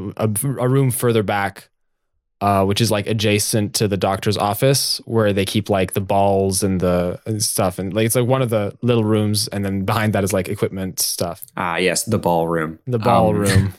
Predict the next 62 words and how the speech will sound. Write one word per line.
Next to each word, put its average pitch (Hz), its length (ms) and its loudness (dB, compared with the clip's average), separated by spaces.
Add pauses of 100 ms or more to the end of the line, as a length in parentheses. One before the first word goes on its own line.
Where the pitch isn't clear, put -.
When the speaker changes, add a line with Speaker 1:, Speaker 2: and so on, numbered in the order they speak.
Speaker 1:
<laughs> - 120 -20
where 113 120 2
they 104 80 4
keep 117 280 -2
the 139 100 2
balls. 90 500 0 (480)
So - 160 0
I - 20 4
think 139 140 0
he, 135 60 2 (280)
he 123 120 2
walks 110 340 2
down 107 240 2
there. 104 220 4
Speaker 2:
With 107 80 -2
the 107 80 2
lead 98 300 0
pipe. 85 380 -2
Speaker 1:
He, 117 120 0
he 120 340 0
walks 117 300 0
down 107 240 0
there 101 160 4
sort 110 200 2
of 101 340 -2
Speaker 2:
<laughs> - 20 -16
Speaker 1:
prepared 110 720 2
with 143 120 0
a 147 40 2
lead 131 260 0
pipe. 123 320 0 (680)
Speaker 2:
Yeah, 123 260 2
<laughs> - 40 4
it's 147 160 2
just, 120 220 -2 (420)
sorry. - 300 -2
It's - 160 -14
bad 196 160 -2
joke. - 40 0
Speaker 1:
Sure, 147 220 4
he 127 140 0
breaks 156 360 0
a 151 60 0
lead 131 240 2
pipe 123 240 0
off 113 160 0
the 123 60 -2
wall. 107 280 0
No. 156 300 2
Speaker 2:
No, 156 200 4
I 143 160 2
mean, 147 120 2
it's, 135 120 2
that's 143 280 0
the 160 80 6
Speaker 1:
No. - 160 4
Speaker 2:
clue 131 220 2
joke. - 340 -4 (580)
Speaker 1:
So, 123 320 -2
all 147 320 2
right, 117 280 0
yes. 92 240 -4